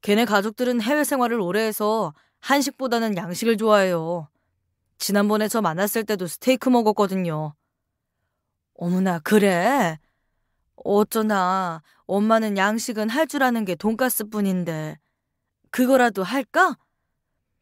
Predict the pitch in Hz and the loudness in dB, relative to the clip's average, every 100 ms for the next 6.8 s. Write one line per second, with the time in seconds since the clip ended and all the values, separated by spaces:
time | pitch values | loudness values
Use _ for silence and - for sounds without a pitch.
0 | _ _ _ _ _ - 170 - 269 311 | _ _ _ _ _ -10 -6 0 2 2
1 | 330 262 208 214 170 156 _ _ _ _ | 4 2 0 -2 -4 -8 _ _ _ _
2 | - 320 349 370 339 339 320 302 269 208 | -8 -4 -2 -2 -2 -4 4 4 4 -4
3 | 160 175 202 - 165 180 226 - 220 165 | -6 -6 -6 -4 -2 0 0 0 2 2
4 | 156 151 _ _ _ _ _ _ _ _ | -2 -8 _ _ _ _ _ _ _ _
5 | _ _ _ 196 208 220 208 196 240 233 | _ _ _ 0 2 2 2 0 0 0
6 | 220 214 165 214 202 208 220 156 | 2 -2 -2 -2 0 0 0 -4